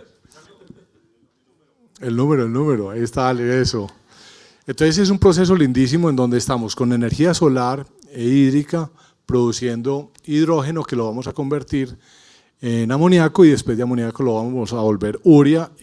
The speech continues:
y tenemos una alianza aquí con uno de los ingenios de acá que tenemos, pues, un trabajo muy bonito con unos arroceros y con otros potenciales clientes para montar microplantas en todo el país.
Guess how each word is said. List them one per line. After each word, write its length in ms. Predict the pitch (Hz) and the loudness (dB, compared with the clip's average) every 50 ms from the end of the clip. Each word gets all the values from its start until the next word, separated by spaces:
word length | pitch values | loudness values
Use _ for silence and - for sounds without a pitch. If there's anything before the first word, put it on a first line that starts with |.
| - _ 120 | -20 _ -16
y 180 | 107 98 92 87 | -14 -14 -14 -16
tenemos 460 | - - 110 95 92 95 110 120 120 | -10 -8 -8 -6 -6 -6 -6 -6 -4
una 100 | 139 143 | -4 -2
alianza 300 | 139 143 139 135 123 135 | -2 -2 -2 -2 -4 -4
aquí 200 | 127 - 147 127 | -6 -6 -8 -8
con 200 | - 139 131 131 | -6 -6 -4 -4
uno 200 | 131 135 139 143 | -4 -4 -2 -4
de 60 | 135 | -2
los 160 | 120 113 107 | -4 -6 -8
ingenios 540 | 107 101 104 113 113 113 123 135 139 - - _ _ - - - - _ _ _ _ | -8 -10 -10 -8 -6 -6 -4 -6 -6 -8 -12 _ _ -20 -20 -20 -20 _ _ _ _
de 100 | _ 127 | _ -14
acá 340 | 117 - - 120 110 113 117 | -14 -14 -10 -8 -8 -8 -4
que 100 | - 110 | -6 -6
tenemos, 480 | 107 - 110 107 107 110 120 131 127 - | -6 -4 -6 -4 -4 -4 -4 -4 -4 -6
pues, 240 | - - - 107 104 | -8 -12 -12 -8 -6
un 120 | 117 113 | -6 -4
trabajo 260 | - 143 135 123 135 | -2 0 0 2 2
muy 120 | 143 143 139 | 2 2 2
bonito 460 | 131 156 156 151 139 135 - 170 156 | 2 0 0 0 -4 -4 -4 -8 -8
con 180 | - 127 113 | -6 -10 -8
unos 180 | 110 120 135 135 | -6 -6 -2 -2
arroceros 680 | 156 160 156 165 143 165 180 165 156 156 156 147 - _ _ - - - - _ _ _ _ | 0 0 0 -2 -2 0 0 0 0 -2 -4 -6 -8 _ _ -20 -20 -20 -20 _ _ _ _
y 220 | - 131 131 139 131 | -6 -6 -4 -6 -6
con 400 | - - 131 127 127 123 123 131 | -8 -6 -4 -4 -4 -4 -4 -4
otros 400 | 131 123 127 123 - 135 123 - | -4 -4 -6 -8 -10 -14 -12 -10
potenciales 580 | 143 127 - 117 113 - 110 107 113 113 - | -10 -8 -8 -8 -10 -8 -8 -10 -8 -10 -8
clientes 380 | - 139 131 120 113 - 127 - | -6 -4 -4 -4 -4 -8 -10 -10
para 200 | - 127 113 113 | -8 -8 -6 -4
montar 360 | 110 113 110 104 - 110 107 | -4 -4 -6 -6 -8 -8 -8
microplantas 960 | 107 123 135 143 139 - - 139 117 - - 117 110 107 107 - 123 113 104 | -6 -4 -4 -4 -4 -2 -2 -4 -2 -2 -4 -6 -6 -8 -10 -10 -10 -10 -10
en 180 | 123 117 107 98 | -10 -10 -10 -8
todo 160 | - 110 110 | -6 -4 -4
el 80 | 113 110 | -4 -4
país. 480 | - 113 110 113 107 - - - _ | -6 -6 -6 -6 -8 -8 -12 -16 _